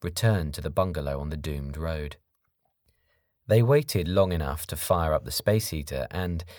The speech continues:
in its low glow, they rapidly removed each other's clothes to make love on blankets on the floor,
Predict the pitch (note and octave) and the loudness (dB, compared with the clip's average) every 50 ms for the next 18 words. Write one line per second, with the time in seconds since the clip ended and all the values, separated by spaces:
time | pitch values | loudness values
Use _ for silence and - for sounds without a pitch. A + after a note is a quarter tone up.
0 | - - _ - A#2+ A2+ A2+ F2+ - - - - - F#2 F2+ F#2 G#2 G#2 G2+ F#2+ | -20 -18 _ 0 2 2 2 2 0 -2 -6 -6 -4 -2 0 4 4 4 6 4
1 | F2 D#2 C#2 C2+ E2+ F2 G2+ G#2 F#2 D#2 D2 C#2+ C#2+ D#2 _ _ _ _ _ _ | 2 0 -2 0 2 4 4 6 4 4 2 -2 -4 -6 _ _ _ _ _ _
2 | _ _ _ _ _ - F2 F#2 F#2 F2 F2 F#2+ A2 A#2+ B2 - B2 B2 B2+ B2+ | _ _ _ _ _ 0 2 2 2 4 4 4 4 4 4 2 2 2 2 2
3 | B2 A#2+ G#2+ F2+ D#2 D2 D2 D2 C#2+ - - D2+ E2 - F#2+ F2 F2 F2 E2+ - | 2 2 2 2 0 0 0 -2 -4 -4 -6 -6 -4 -2 -2 -2 -2 -2 -4 -4
4 | - A#2 A#2 G#2+ E2 D2 C2 - - - D#2+ D#2+ D#2+ C#2+ E2+ E2+ F2 E2+ E2 D#2+ | 0 2 2 2 2 0 -4 -6 -6 -4 -4 -4 -4 -2 -2 0 0 0 0 -2
5 | D#2 D2+ D2+ E2+ F#2 G2+ G2+ G2+ - - - - - D2+ C#2+ C#2+ - - G2+ G2 | -4 -4 -2 0 0 0 0 0 -2 -6 -8 -6 -8 -8 -8 -8 -4 -2 0 0
6 | F2+ D#2 C#2 D2+ | 0 0 -2 -8